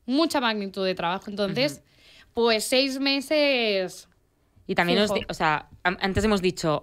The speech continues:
Speaker 2: normalmente en un año se presentan dos pasarelas grandes, ¿no? Fall Winter, Spring,
Speaker 1: Claro.
Speaker 2: bueno, Summer Spring.
Speaker 1: Sí.
Speaker 2: ¿Qué está pasando lately?
Speaker 1: Pues que antes eran como estas, lo que has dicho, estas dos Fashion Weeks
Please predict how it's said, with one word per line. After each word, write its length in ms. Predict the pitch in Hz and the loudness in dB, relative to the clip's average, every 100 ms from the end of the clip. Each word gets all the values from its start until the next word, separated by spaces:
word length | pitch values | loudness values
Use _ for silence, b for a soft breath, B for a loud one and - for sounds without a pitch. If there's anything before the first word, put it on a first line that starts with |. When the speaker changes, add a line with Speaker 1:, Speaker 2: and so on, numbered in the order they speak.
| - | -4
Speaker 2:
normalmente 580 | 185 170 190 196 202 240 | -2 0 2 2 2 2
en 80 | 240 | 2
un 120 | 202 | 0
año 180 | 190 214 | 0 -2
se 80 | 180 | -2
presentan 420 | 175 175 226 214 | -2 0 0 0
dos 140 | 175 | -2
pasarelas 440 | 202 185 175 175 170 | 0 0 2 2 0
grandes, 400 | 156 147 143 143 | -2 -2 -4 -4
¿no? 160 | 147 | -6
Fall 220 | 180 170 160 | -2 2 4
Winter, 540 | 185 220 240 269 311 | 4 4 4 4 4
Spring, 200 | 254 208 | 0 -2
Speaker 1:
Claro. 340 | 196 180 165 156 - | 0 -2 -4 -8 -10
Speaker 2:
bueno, 180 | 160 143 | -10 -8
Summer 200 | 147 147 | -10 -10
Spring. 260 | - 147 - - | -12 -16 -18 -18
Speaker 1:
Sí. 360 | - - 202 - _ | -10 -4 -4 -4 _
Speaker 2:
¿Qué 100 | - | 2
está 180 | 226 330 | 2 2
pasando 560 | 247 180 175 170 156 147 | 0 0 0 0 -4 -4
lately? 500 | 175 156 139 139 - B B B B - | -2 -2 -2 -8 -10 B B B B 0
Speaker 1:
Pues 280 | 247 - | 2 2
que 280 | - 226 202 - | -2 -2 0 2
antes 480 | 277 302 277 226 | 4 4 2 0
eran 240 | 254 262 226 | 0 -2 -2
como 480 | 220 202 185 175 - | -4 -2 -4 -4 -6
estas, 500 | 226 208 - 233 214 | -6 -6 -2 -2 0
lo 120 | 208 | -2
que 80 | 202 | -2
has 100 | 202 | -2
dicho, 260 | 226 208 208 170 - | -2 -4 -4 -6 -4
estas 340 | 240 214 269 | -2 0 0
dos 180 | 285 285 | 0 2
Fashion 420 | 285 277 294 277 | 2 2 2 2
Weeks 440 | 285 349 415 - | 4 4 2 -4